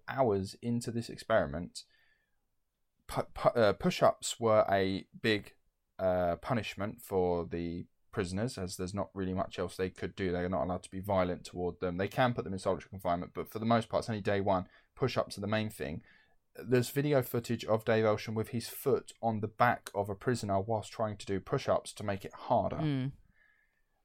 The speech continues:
Speaker 1: So not even twenty-four hours in, and he's being a dick.
Speaker 2: He put on a character. He, he changed his voice purposely, and people refer to him as, like, the John Wayne character.
Speaker 1: Yes.
Speaker 2: He, he put on an accent for it, and he just took on a complete different persona, which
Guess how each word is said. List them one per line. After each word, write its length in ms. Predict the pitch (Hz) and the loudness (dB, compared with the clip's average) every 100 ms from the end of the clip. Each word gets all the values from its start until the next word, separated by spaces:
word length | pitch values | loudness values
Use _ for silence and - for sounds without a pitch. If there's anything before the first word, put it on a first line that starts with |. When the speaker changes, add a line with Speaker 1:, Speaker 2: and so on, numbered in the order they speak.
| - | -10
Speaker 1:
So 340 | - 139 123 - | 4 8 8 6
not 220 | 147 156 | 2 2
even 160 | 156 160 | 2 -2
twenty-four 420 | - 156 143 139 | 0 0 4 6
hours 220 | 135 120 | 6 6
in, 160 | 139 107 | 4 2
and 80 | 104 | -2
he's 100 | 110 _ | -6 _
being 260 | 120 113 110 | 2 2 0
a 60 | |
dick. 500 | 104 107 82 - - - - - - - _ _ _ | 0 0 0 -2 -14 -20 -20 -20 -20 -20 _ _ _
Speaker 2:
He 240 | - 190 220 | 0 0 2
put 200 | - - | 2 2
on 120 | 156 | 2
a 80 | 135 | 2
character. 560 | 156 160 123 - 95 | 4 4 2 -2 -2
He, 220 | 139 160 | -2 -4
he 200 | 147 156 | -2 -2
changed 480 | 156 170 160 156 131 | -2 0 2 2 0
his 220 | 151 143 | 0 0
voice 380 | 127 131 123 123 | 2 4 4 2
purposely, 600 | - 139 135 - - 170 | 2 2 2 0 0 0
and 80 | 147 | 2
people 260 | 160 156 135 | 2 2 -2
refer 240 | 135 135 | 2 2
to 80 | 131 | 4
him 80 | 127 | 0
as, 80 | 127 | -2
like, 120 | 131 | -2
the 60 | - | -2
John 240 | 127 120 | -2 0
Wayne 200 | 123 123 | 0 0
character. 520 | - 117 110 95 - - | 0 0 2 4 4 0
Speaker 1:
Yes. 240 | - - - | -12 -12 -2
Speaker 2:
He, 200 | 147 139 | 2 2
he 60 | |
put 220 | - 170 | 6 6
on 80 | 135 | 6
an 80 | 135 | 2
accent 420 | 143 - 131 - | 2 -2 -6 -6
for 320 | - 135 127 | -2 2 2
it, 100 | 101 | 2
and 80 | 107 | 0
he 100 | 139 | -2
just 200 | 139 127 - _ _ _ _ - | -2 -6 -10 _ _ _ _ -4
took 200 | 151 - | -2 4
on 160 | 143 | 2
a 40 | 117 | 2
complete 480 | 135 123 139 131 - | -2 -2 0 0 -2
different 260 | 131 - | -2 -2
persona, 420 | 147 - 131 156 | 0 2 2 4
which 300 | 151 139 - | 2 0 -4